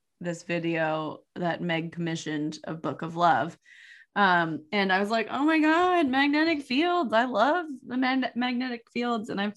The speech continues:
forgotten about them, you know?" And then I was talking about, with you guys, about how sometimes you get really excited about a band when it comes out, and then you play it over and over and over again. You play it constantly, and then you kinda tire yourself out on them, and then you forget about them for, like, years.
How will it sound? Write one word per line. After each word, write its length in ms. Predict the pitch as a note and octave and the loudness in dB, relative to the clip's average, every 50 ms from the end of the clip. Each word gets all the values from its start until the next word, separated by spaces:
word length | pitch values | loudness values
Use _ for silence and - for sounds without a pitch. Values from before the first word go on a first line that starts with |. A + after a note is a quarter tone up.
| - | -6
forgotten 380 | G3+ G#3 G3 G#3 B3 B3 - - | -2 2 6 6 6 6 4 2
about 300 | A#3 A3+ A#3 A#3+ A#3 A#3 | 2 4 4 4 4 4
them, 180 | A#3+ A#3 A3+ A3+ | 2 2 2 2
you 100 | G#3 G3+ | 0 0
know?" 160 | G#3 G#3 G#3+ | 0 0 0
And 220 | G#3 - G3+ G3 G3 | 0 -2 -2 -2 -2
then 80 | F#3+ | 0
I 80 | F#3+ F#3+ | -2 -2
was 120 | F#3 F#3 | -2 -2
talking 260 | - G3 F#3 - F#3+ | -2 -4 -2 -2 -4
about, 400 | F#3 F3 E3+ E3 F3 E3+ E3 - - - | -4 0 4 6 6 6 4 2 -4 -10
with 180 | F#3 F3+ F3+ - | -10 -10 -8 -6
you 80 | G#3 G#3 | -4 -2
guys, 300 | G3+ F3+ F3+ F3 E3+ - | 0 2 0 0 -2 -2
about 300 | E3+ F3 E3+ E3+ - E3+ | 0 2 2 2 2 2
how 360 | E3+ F3 E3+ E3+ E3 E3+ E3+ - - - - - - - - - F#3+ | 2 2 2 0 -2 -4 -8 -12 -20 -20 -20 -20 -20 -16 -10 -6 -4
sometimes 420 | F#3 F3 F#3+ F3+ F3+ F3+ F3 E3+ | -2 0 0 0 0 0 -2 -2
you 80 | F3 E3+ | -4 -2
get 200 | E3+ E3 D3 - E3+ | -2 -4 -4 -4 -4
really 160 | E3+ E3 E3 E3 | -4 -4 -4 -6
excited 480 | E3 - - F3 E3 E3 E3+ F3 E3+ | -8 -6 -4 -2 -2 -2 -2 -4 -6
about 280 | D#3+ D#3 E3 D#3+ E3 E3 | -4 -2 0 0 0 0
a 60 | E3 D#3 E3 E3 | -2 -4 -4 -4
band 360 | E3 E3 E3 E3 E3+ E3+ E3 | -2 -2 -2 -2 -4 -4 -6
when 160 | E3+ E3+ E3 | -6 -6 -6
it 140 | D#3+ D#3 - E3+ | -6 -6 -6 -6
comes 220 | E3 E3+ E3 D#3+ | -4 -4 -4 -2
out, 360 | E3 D#3 D#3 E3+ F3+ F#3+ - - - | 0 0 2 2 0 -2 -4 -6 -6
and 140 | F3+ F3 | -4 -4
then 120 | E3+ E3+ E3+ | -2 -4 -4
you 80 | E3 D#3+ | -6 -8
play 300 | D#3+ - F3+ E3+ E3 F3 | -8 -6 -4 -2 0 0
it 160 | E3+ E3+ - - - - F3+ | -2 -2 -4 -10 -10 -6 -4
over 260 | F3 E3+ F3 F3 F3 | -4 -2 -2 -2 0
and 80 | F3 | 0
over 160 | E3+ E3+ E3+ E3+ | 0 -2 -2 -4
and 80 | E3+ E3+ E3+ | -4 -4 -2
over 140 | E3 F3 F3 | -2 -2 0
again. 320 | F3 F3+ F3 F3 F3 F3 | 0 2 2 2 0 -2
You 80 | E3 - | -4 -6
play 220 | _ - F3 E3+ | _ -2 -2 0
it 120 | E3+ - | -2 -2
constantly, 680 | - - F3 E3 F3 F3+ - - G3 F#3 - F#3 F#3+ F#3 F3+ F3 | -4 -4 -4 -4 -4 -6 -8 -6 -6 -6 -6 -6 -6 -6 -6 -6
and 140 | E3+ E3+ | -8 -8
then 120 | E3+ E3+ E3+ | -8 -6 -8
you 80 | E3 E3 | -6 -4
kinda 240 | - F3+ F3 E3+ E3 | -4 -4 -4 -4 -4
tire 360 | - - E3 E3+ E3+ E3+ E3+ E3+ | -2 0 2 2 2 0 -2 -4
yourself 340 | E3+ E3+ - D#3+ E3 - - | -4 -4 -4 -6 -4 -4 -2
out 180 | E3 E3 F3 | 0 0 2
on 140 | G3 G3+ G#3+ A3 | 2 2 4 4
them, 260 | A3+ A3+ A3+ A3+ G#3 | 4 6 4 4 2
and 160 | F3+ F3 F3 | 0 -2 0
then 180 | F3 F3+ F3+ F3+ | 0 0 0 -2
you 80 | F3 E3 | -6 -8
forget 360 | - E3 E3+ E3+ F3 E3+ E3+ | -10 -12 -6 -2 0 0 0
about 260 | F3 G3+ G3+ F#3+ F#3+ - | 2 0 0 0 0 -2
them 160 | G3 G3+ G3 | -2 -2 -4
for, 160 | G3 F3+ E3+ | -4 -6 -6
like, 200 | E3 E3 D#3 - | -6 -6 -8 -10
years. 720 | E3 E3 E3 D#3+ D#3+ E3 F3 F#3+ G3 G#3+ A3 G#3 - - | -12 -10 -8 -8 -6 -4 -2 -2 -2 -2 -4 -6 -10 -16